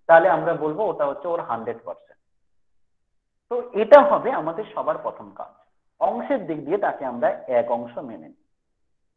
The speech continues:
যখন বললো পাঁচশো টাকা জিনিসটার দাম, হান্ড্রেড পার্সেন্ট পার্সেন্টেজের দিক দিয়ে, অংশের দিক দিয়ে এক অংশ। যখন বললো ফিফটি পার্সেন্ট discount,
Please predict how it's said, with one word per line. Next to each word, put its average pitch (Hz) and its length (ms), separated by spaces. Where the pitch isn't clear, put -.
যখন 233 360
বললো 240 220
পাঁচশো 214 360
টাকা 233 200
জিনিসটার 202 480
দাম, 151 320
হান্ড্রেড 185 460
পার্সেন্ট 208 380
পার্সেন্টেজের 160 600
দিক 175 200
দিয়ে, 202 140
অংশের 170 460
দিক 190 120
দিয়ে 202 200
এক 123 220
অংশ। 104 300
যখন 277 380
বললো 285 160
ফিফটি 294 400
পার্সেন্ট 294 380
discount, 202 600